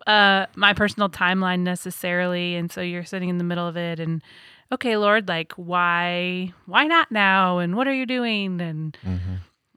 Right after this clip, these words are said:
Speaker 1: just all of that. And why isn't that happening? And, and then kind of like the poem I've been alluding to, which I can't quote for you, unfortunately, but,
Speaker 2: <laughs>
Speaker 1: um, it,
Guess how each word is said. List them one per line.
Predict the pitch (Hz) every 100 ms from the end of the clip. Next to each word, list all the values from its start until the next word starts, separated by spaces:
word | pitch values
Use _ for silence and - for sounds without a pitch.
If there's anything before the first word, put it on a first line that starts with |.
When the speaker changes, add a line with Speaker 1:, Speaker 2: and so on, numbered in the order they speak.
| _
Speaker 1:
just | 196 180
all | 196 185
of | 175
that. | 165 170 180
And | 180
why | 180
isn't | 180
that | 180 170
happening? | 165 165 175 170 170 170
And, | 156 156 165 - - - -
and | 202
then | 196 190 185 175 _ _ - - _ _ -
kind | 214
of | 196
like | 190 180
the | 180
poem | 165 202 202
I've | 196 180 170
been | 196 185
alluding | 180 185 180
to, | 180
which | 170 170 -
I | 175 170 _ _
can't | - 185 -
quote | 185 180
for | 180
you, | 175
unfortunately, | 180 180 285 269 226 226
but, | 214 214 - -
Speaker 2:
<laughs> | - - -
Speaker 1:
um, | 226 202 185 170 151 _ _ _ _ _ _ _ - - _ _
it, | 233 208